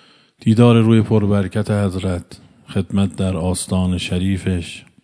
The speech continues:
شهادت در راهش رو روزی همهٔ ما، خانواده هامون، نسل و ذریه‌مون تا قیامت، دوستانمون و شیعیان امیرالمؤمنین کنه، صلوات دیگری محبت بفرمایید. اللهم صل علی محمد و آل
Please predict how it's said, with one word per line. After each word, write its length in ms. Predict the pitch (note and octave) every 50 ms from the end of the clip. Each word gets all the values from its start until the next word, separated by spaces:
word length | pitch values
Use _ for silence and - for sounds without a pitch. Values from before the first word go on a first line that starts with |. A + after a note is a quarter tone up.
| _ _ _ - _ _ _ _ _ _ _ _ _ _ _ _ _ _ _ _ _ _ _ _ _
شهادت 640 | - - G2+ F2 F#2 F#2+ F#2+ F#2+ F#2 F#2 F2+ -
در 200 | F#2+ F2 F2+ F#2
راهش 460 | F2+ F2+ F#2 F#2 F2+ F2 F#2 F2+ - -
رو 180 | - F#2 F2+
روزی 400 | F2 F#2 F#2 F2+ F2 F2 F#2 F#2
همهٔ 460 | F#2 F2 F2 F2 E2+ F2+ F#2+ G2 F#2+
ما، 300 | F#2 F#2+ F#2 F#2 F2+ F2
خانواده 680 | F2 - - F2+ F2 F2 F2 F2 F2 E2+ E2+ E2+ E2+ E2+
هامون، 480 | F2 F2+ F#2 F#2 F#2 F#2+ F#2 F2+ F2+
نسل 240 | F2+ E2+ - - G2
و 200 | F2+ F2 F2 F2
ذریه‌مون 480 | E2+ E2+ F2 F2 F2+ F#2 F#2+ F#2 F2 F2
تا 180 | - F2+ F2
قیامت، 560 | E2+ F#2 F2+ F2+ F2 F2 F2 F2 F2 F2 F#2+ - - _ _ _ _ _ _
دوستانمون 800 | - G2+ F#2 - - - G#2+ G#2+ G#2+ G#2 G2+ G2+ G2+ G2 F#2+ F#2
و 60 | F2+
شیعیان 520 | F2 - F#2 F#2 F2+ F2+ F#2 F#2 F2+ F#2
امیرالمؤمنین 920 | F2+ F2 F2 F2 F2 E2+ E2+ F2 F2 F2 E2+ - E2 F2 F2 F2+ F2 F2+ F#2
کنه، 440 | - - - F#2+ G2 G#2+ A2+ B2 B2+ - _ _ _ _ _ _ _ _
صلوات 560 | - - - F#2 F#2 F2+ F2+ F2+ E2+ - F2
دیگری 340 | E2+ F2 E2+ F2+ F2 E2+ E2
محبت 460 | E2 D#2+ D#2+ D#2+ D#2+ E2+ F2 E2 D#2
بفرمایید. 760 | D2 - E2 - - - - - E2+ D#2+ D#2+ E2 D#2+ - - _ - _ _ _ _ _ _ _ _ _ _ _ _ _
اللهم 380 | G2+ F#2+ F#2 F2 E2 E2 D#2+ D2+
صل 260 | - - D#2+ D2 D2+
علی 240 | D2+ D2 C#2+ D#2 D#2+
محمد 640 | D#2 D#2 D#2+ - - - - _ - - _ - -
و 20 | G2
آل 160 | F2 - -